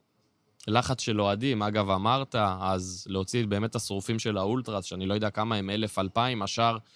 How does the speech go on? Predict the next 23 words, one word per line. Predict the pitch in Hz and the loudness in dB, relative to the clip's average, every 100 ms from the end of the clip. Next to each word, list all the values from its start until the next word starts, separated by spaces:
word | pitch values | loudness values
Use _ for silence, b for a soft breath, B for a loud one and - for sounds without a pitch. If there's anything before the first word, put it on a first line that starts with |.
| b b | b b
מאוד | 95 98 123 123 | -4 0 2 4
אוהבים | 113 117 117 | 2 2 -2
אותי, | 110 | -2
מאוד | 104 101 107 | 0 0 0
רצו | 104 113 | -2 -2
שאני | 104 104 95 | -2 -2 -2
אחזור, | 87 95 104 135 185 B B B B B B | -6 -2 -2 -2 -6 B B B B B B
כי | - | -10
דיברת | 95 95 107 113 | -2 2 4 4
על | 101 98 | 4 6
היום | 107 117 | 4 2
אחרי | 98 113 | 0 0
עשור, | 104 - 131 98 | 0 0 0 0
אז | 95 | 0
כבר | 98 98 | 0 2
אז | 120 107 | 2 2
זה | 101 92 | 2 2
היה, | 95 117 123 | 2 2 2
והיה | 98 98 110 | 0 2 2
לחץ | 107 104 107 | 2 2 0
שאני | - 95 95 | 0 -4 -4
אחזור, | 87 107 139 180 B B B B B B - | -6 -2 0 0 B B B B B B -12
ו-, | 104 101 | -8 -2